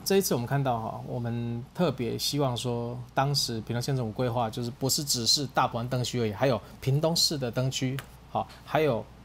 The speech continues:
东港的小镇灯区。为什么要这样子分呢？就是希望说把这一个，哦，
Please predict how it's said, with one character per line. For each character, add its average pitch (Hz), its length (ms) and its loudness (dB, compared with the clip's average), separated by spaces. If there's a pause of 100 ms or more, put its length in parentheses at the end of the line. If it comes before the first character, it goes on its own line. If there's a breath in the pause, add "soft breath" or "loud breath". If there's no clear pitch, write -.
(220)
东 151 180 4
港 101 140 0
的 107 80 -4
小 110 220 -2
镇 110 260 -2
灯 113 240 -4
区。 113 260 -4 (220 loud breath)
为 180 100 2
什 160 80 0
么 160 120 0
要 160 180 2
这 147 80 2
样 151 100 4
子 135 80 -2
分 143 240 0
呢？ 120 120 -2
就 147 100 -2
是 160 80 -2
希 185 100 2
望 170 120 2
说 175 120 2 (220 loud breath)
把 113 180 6
这 170 180 -2
一 180 200 2
个， 120 460 0
哦， 127 120 2